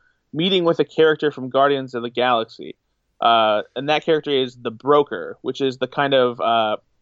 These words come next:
prickly-looking fella that Star-Lord was trying to sell the orb to in the first Guardians of the Galaxy after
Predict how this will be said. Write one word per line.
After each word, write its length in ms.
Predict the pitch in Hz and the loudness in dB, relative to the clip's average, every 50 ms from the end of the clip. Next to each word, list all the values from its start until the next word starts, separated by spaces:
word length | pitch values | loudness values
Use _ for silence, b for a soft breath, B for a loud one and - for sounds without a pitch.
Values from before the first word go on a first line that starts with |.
| _ - | _ -4
prickly-looking 720 | - 175 160 - 156 147 139 135 143 - - 135 131 123 | -4 -4 -2 0 0 0 0 0 -2 -2 -4 -8 -10 -8
fella 500 | - 143 135 131 131 127 120 120 117 - | -2 0 2 4 4 4 4 2 2 0
that 220 | - 120 113 - | 0 -2 -2 -2
Star-Lord 560 | - - 135 127 131 131 131 127 127 120 120 120 | -4 0 2 2 2 2 2 0 0 0 0 -2
was 180 | 120 120 - | -6 -8 -8
trying 360 | - - 143 131 127 127 127 - | -10 -4 -2 -2 -2 -2 -4 -8
to 160 | - 123 123 | -10 -12 -12
sell 640 | - - - - 131 127 127 123 120 117 113 117 - _ _ _ _ _ _ _ - | -12 -8 -2 2 4 4 4 4 2 0 -2 -4 -8 _ _ _ _ _ _ _ -10
the 180 | 117 127 123 - | -8 -8 -6 -2
orb 460 | 127 135 135 139 139 131 120 120 - | 0 2 4 4 4 2 0 -4 -12
to 500 | - - 131 123 120 117 117 113 107 - _ _ _ _ _ - | -10 -8 -6 -6 -4 -4 -6 -6 -8 -10 _ _ _ _ _ -6
in 180 | 123 127 123 | -4 -4 -2
the 120 | 123 123 117 | -4 -6 -6
first 420 | - - 143 139 135 - - _ | -2 0 0 0 0 -2 -2 _
Guardians 360 | 135 120 113 113 110 107 104 113 | 0 2 2 0 -4 -6 -6 -6
of 80 | 104 | -6
the 60 | 107 | -4
Galaxy 520 | 110 113 107 98 101 110 - - 117 101 80 | -2 -2 0 0 -2 -4 -6 -6 -6 -2 0
after 600 | 113 117 - _ 117 110 110 110 110 110 - | 0 0 0 _ -6 -6 -4 -4 -4 -6 -6